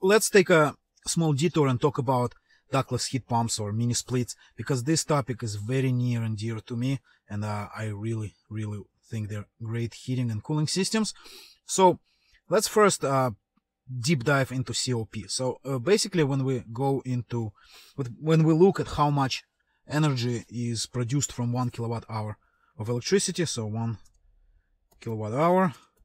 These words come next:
B T U, all right? So we get three point seven, three point four thousand, okay. All right, so now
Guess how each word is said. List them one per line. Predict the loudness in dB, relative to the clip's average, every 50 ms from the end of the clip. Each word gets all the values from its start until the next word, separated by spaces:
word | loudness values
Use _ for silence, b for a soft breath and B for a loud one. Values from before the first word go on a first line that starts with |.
| _ -16
B | -14 -10 -10 -10
T | -8 -8 -6 -6
U, | -4 -4 -6 -8 -10 _ _ _ _ _ -16 -14
all | -10
right? | -8 -8 -8 -8 -10 _ _
So | -14 -10 -6
we | -2
get | -2 -2 0
three | 0 -2
point | 0 0 -2 -2 -2
seven, | -2 -4 -4 -4 -4 -8 -10 -6
three | -2 -2 -2
point | 0 0 -2 -2 -2
four | -2 -2 -2
thousand, | -2 -4 -10 -10 -8 -8 -8 -6
okay. | -6 -6 -8 -10 _ _ b b b b b b b b b b b b b
All | -4 0
right, | 0 0 -2 -2
so | -2 2 4 4 4 4 _ _ _ _ _ _ _ _ _ _ _ _ _ _ _ _ _ _ -20 -20 _ _ _ _ _ _ _ _ _ _ _ _ _ _ _ _ _ _
now | -2 4 6 6 6 6 4 0